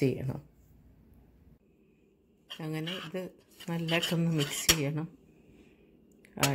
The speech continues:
ശർക്കര വെള്ളം അരിച്ചെടുത്തത് അത്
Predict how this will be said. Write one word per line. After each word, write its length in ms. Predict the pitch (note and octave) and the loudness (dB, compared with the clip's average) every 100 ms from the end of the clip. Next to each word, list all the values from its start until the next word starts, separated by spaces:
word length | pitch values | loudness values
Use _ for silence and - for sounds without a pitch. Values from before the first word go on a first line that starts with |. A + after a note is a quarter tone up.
| B2+ | -4
ശർക്കര 480 | - D3 C#3+ - - D#3 | -4 -4 -4 -4 -2 2
വെള്ളം 300 | D#3 D3 C#3+ F3+ - - - | 2 4 2 0 -6 -4 4
അരിച്ചെടുത്തത് 760 | C3+ C#3 - C#3 - - A2 D3+ D#3 - - - - - - - - | 6 4 0 0 0 -2 0 0 -4 -10 -12 -12 -12 -12 -16 -12 -2
അത് 100 | C#3 | 0